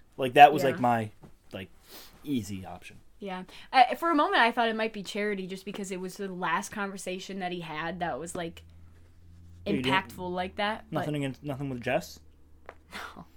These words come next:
Speaker 2: <laughs> I don't think Jess would've got it. Um, so, Greer gets
Speaker 1: Mm-hmm.
Speaker 2: the first rose. She, Skippy expected it. Skippy likes her.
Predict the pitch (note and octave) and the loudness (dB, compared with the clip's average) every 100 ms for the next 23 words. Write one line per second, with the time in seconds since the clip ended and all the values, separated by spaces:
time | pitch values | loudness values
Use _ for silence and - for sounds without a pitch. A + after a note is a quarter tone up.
0 | - D4 D#4+ G3 F3+ G3+ - E3 D#3 E3+ | -12 -10 -10 -8 -6 -8 -10 -12 -10 -12
1 | E3 D#3 D#3+ C#3+ D#3+ - G2+ - - - | -12 -14 -12 -10 -10 -10 -14 -14 -14 -14
2 | - - A3+ A3+ A3 G#3+ G#3+ G#3 _ _ | -10 2 6 8 6 4 -2 -8 _ _
3 | _ - - - - - - C4+ B3+ A#3+ | _ -20 -20 -20 -20 -20 -4 4 6 6
4 | A#3 A3+ A3 - - - - G3+ A3 F3+ | 6 4 0 -14 -20 -18 -10 -2 0 0
5 | G#3 - - - - A3 G#3 G#3+ G#3 G#3+ | -2 -8 -20 -20 -10 -8 -6 -6 -6 -6
6 | F#3 E3 G3 - - - _ - - - | -4 -6 -6 -12 -20 -20 _ -20 -20 -20
7 | - - _ - - - A3+ G#3+ G#3+ G3+ | -20 -20 _ -20 -16 -8 -4 -4 -4 -6
8 | - - - G3 B3+ B3+ - G#3+ G#3 G3+ | -10 -16 -12 -8 -8 -8 -4 -6 -4 -6
9 | G3 - - - - - - G3 C4+ C4 | -8 -10 -20 -20 -20 -16 -12 -8 -4 0
10 | A#3 A3+ A3 A3 | 0 -2 -8 -8